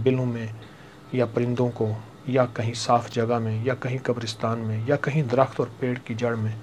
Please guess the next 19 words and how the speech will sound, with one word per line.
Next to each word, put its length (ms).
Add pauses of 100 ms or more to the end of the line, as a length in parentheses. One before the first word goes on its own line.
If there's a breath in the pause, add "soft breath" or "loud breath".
(840 loud breath)
आपने 280
इनको 220
डालना 340
है। 200
ये 260
दस 340
रातें 320
यही 480 (100)
एक 200
ही 100
चीज़ 220
चलेगी 500
और 100
सारे 360
घर 200
की 160
तरफ 240
से 140
होगा, 360